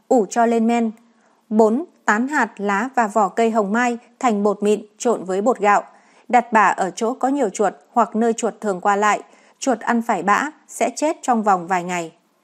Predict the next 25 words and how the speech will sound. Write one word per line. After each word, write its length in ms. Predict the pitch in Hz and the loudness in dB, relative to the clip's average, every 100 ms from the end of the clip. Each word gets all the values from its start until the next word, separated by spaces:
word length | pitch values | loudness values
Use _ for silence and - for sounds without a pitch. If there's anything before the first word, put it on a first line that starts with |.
| _ _ _ _ - | _ _ _ _ -10
Bạn 420 | 214 247 220 208 | 0 0 2 -2
muốn 160 | 208 226 | 0 0
biết 140 | 311 | 0
thêm 260 | - 247 226 | 0 0 0
các 200 | - - | -2 0
cây 140 | 226 - | -2 0
thuốc, 220 | 269 339 _ 202 | 0 -2 _ -2
bài 240 | 214 185 | 0 0
thuốc 180 | - 311 | -2 0
nam 260 | 233 233 220 - _ | 2 2 0 -8 _
chữa 240 | - 190 240 | -2 -2 -4
các 160 | 349 | -4
bệnh 140 | 247 - | -4 -4
thường 180 | 220 180 | -6 -4
gặp, 180 | 185 175 _ _ | -2 -4 _ _
đơn 200 | 226 262 | 0 2
giản, 240 | 233 208 180 - | 2 -2 -6 -12
dễ 300 | - 208 247 | -2 -2 0
áp 120 | 277 | -4
dụng? 220 | - 220 - _ - - | 2 2 2 _ -20 -14
Hãy 260 | - 233 247 | -4 -2 -2
truy 160 | - 233 | -2 -2
cập 180 | 214 - | -2 -4
trang 240 | - 208 | -4 -4
web 180 | 220 269 | 0 -2